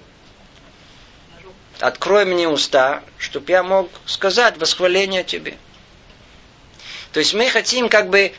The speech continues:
ощутить присутствие Творца. И действительно, это одно из условий настоящей молитвы. Это,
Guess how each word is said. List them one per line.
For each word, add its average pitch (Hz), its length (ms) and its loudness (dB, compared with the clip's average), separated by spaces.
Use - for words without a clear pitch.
ощутить 190 800 0
присутствие 180 640 2
Творца. 131 400 -4
И 156 100 -2
действительно, 190 680 0
это 185 320 4
одно 190 200 0
из 202 220 -2
условий 196 540 2
настоящей 175 680 0
молитвы. 147 500 -4
Это, 151 520 0